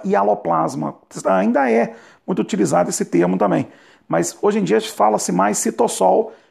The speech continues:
que é a porção mais predominante, que é a porção líquida do citoplasma. Existe um material, tá, genético das bactérias, assim, de aspecto circular,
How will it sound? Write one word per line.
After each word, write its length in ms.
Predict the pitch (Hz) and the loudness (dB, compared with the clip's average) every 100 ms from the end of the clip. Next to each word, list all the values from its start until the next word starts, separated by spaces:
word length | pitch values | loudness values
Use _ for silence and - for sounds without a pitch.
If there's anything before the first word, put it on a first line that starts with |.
| _ | _
que 80 | - | -4
é 20 | |
a 20 | |
porção 320 | - - - | -2 -2 0
mais 160 | 247 233 | 0 -2
predominante, 760 | - 117 - 233 123 160 - - _ | -2 0 2 2 0 -2 -6 -16 _
que 80 | - | -6
é 20 | |
a 20 | |
porção 340 | - 220 202 180 | -2 -2 0 0
líquida 280 | 180 - 190 | 0 0 -4
do 80 | |
citoplasma. 720 | - 190 - - 160 160 131 - - - _ - | -2 -4 -2 0 0 0 -6 -10 -20 -20 _ -2
Existe 300 | 165 240 262 | -2 0 0
um 40 | |
material, 760 | 262 - 208 170 170 147 - _ _ _ _ _ | 0 2 2 4 2 0 -6 _ _ _ _ _
tá, 180 | 175 170 | -2 -2
genético 640 | 160 160 185 - - - | -2 -2 -2 -4 -8 -8
das 160 | 151 | -6
bactérias, 540 | 139 156 - 190 156 - _ - | -4 -4 -4 -4 -4 -8 _ -10
assim, 300 | 156 - 190 | -8 -4 -2
de 100 | 196 | -2
aspecto 460 | - - 185 359 - | -2 -4 -4 -6 -6
circular, 840 | - 269 269 - 185 - - - | -4 -2 0 0 2 0 -4 -14